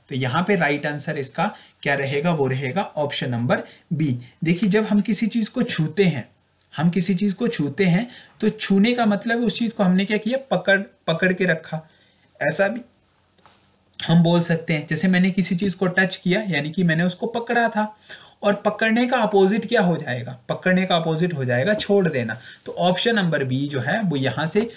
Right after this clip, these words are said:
बिल्कुल सही मेल खाता है, इसलिए ऑप्शन नंबर बी इसका राइट आंसर रहेगा। नेक्स्ट क्वेश्चन, स्कूल से जुड़ा हुआ, ये आपको पता होना चाहिए। चौक का संबंध बताया गया है ब्लैकबोर्ड से, चौक का संबंध है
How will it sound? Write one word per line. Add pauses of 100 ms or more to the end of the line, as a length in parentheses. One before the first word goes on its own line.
(160)
बिल्कुल
सही
मेल
खाता
है,
इसलिए
ऑप्शन
नंबर
बी
इसका
राइट
आंसर
रहेगा। (420)
नेक्स्ट
क्वेश्चन, (400)
स्कूल (220)
से
जुड़ा
हुआ,
ये
आपको
पता
होना
चाहिए। (500)
चौक
का
संबंध
बताया
गया
है (160)
ब्लैकबोर्ड
से, (500)
चौक
का
संबंध
है